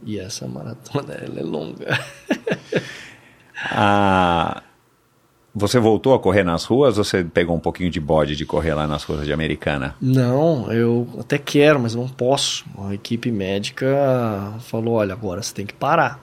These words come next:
Speaker 1: Porque durante o projeto eu desenvolvi pubalgia, corri com a pubalgia desde a maratona cento e quarenta e três
Speaker 2: Uhum.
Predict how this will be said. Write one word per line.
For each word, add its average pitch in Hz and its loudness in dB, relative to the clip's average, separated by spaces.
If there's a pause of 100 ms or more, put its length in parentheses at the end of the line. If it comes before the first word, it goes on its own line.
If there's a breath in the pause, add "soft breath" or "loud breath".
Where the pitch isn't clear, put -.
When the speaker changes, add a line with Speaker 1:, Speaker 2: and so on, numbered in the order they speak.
Speaker 1:
Porque 107 -6
durante 135 2
o - -8
projeto 123 0
eu 135 0
desenvolvi 107 -4
pubalgia, 117 0 (960)
corri 120 2
com 131 -10
a 87 -8
pubalgia 107 -8
desde 110 -4
a 113 -4
maratona 101 -8
cento - -6
e - -20
quarenta 104 -10
e 101 -10
três 117 -8
Speaker 2:
Uhum. 92 -2